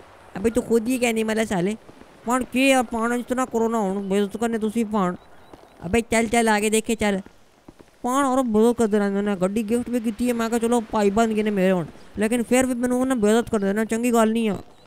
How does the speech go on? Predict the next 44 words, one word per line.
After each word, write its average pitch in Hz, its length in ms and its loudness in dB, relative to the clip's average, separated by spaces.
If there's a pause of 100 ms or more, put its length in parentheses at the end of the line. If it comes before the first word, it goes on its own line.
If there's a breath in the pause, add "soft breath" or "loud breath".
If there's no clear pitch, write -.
(340)
आ 247 140 4
जाओ 247 100 -2
जी 277 80 2
पान, 262 280 0
पान 254 200 0
आ 254 60 2
जाओ 247 140 4
पान 233 160 0
लोग। 220 200 2 (420)
अबे 202 180 0
चल, 196 200 -4
चल 208 160 2
आ 165 120 4
रहे 175 120 2
हैं। 160 140 -4 (420)
पान 240 200 0
इतने 254 200 2
बोर्ड 202 280 2
लगे 214 180 2
ने, 226 80 0
एक 214 100 -4
मिनट 208 180 -4
पान। 196 240 -2
अ, 214 40 -12 (960)
पार्क 220 360 2
क्लोज 233 440 2
टेन 233 220 -2
थर्टी 220 340 -2
पी 226 180 -2
एम, 240 360 -2
फ़ाइव 220 480 0
पी 214 120 0
एम, 208 240 -2 (500)
ते 196 240 0 (360)
no 220 260 2
dog 220 340 4
allowed। 185 360 2 (260 soft breath)
जिमी 240 220 2
पान, 285 320 4 (600)
हाँ 240 240 0
बोल 240 240 4
क्या 262 140 4
हुआ 247 160 4
है? 196 100 0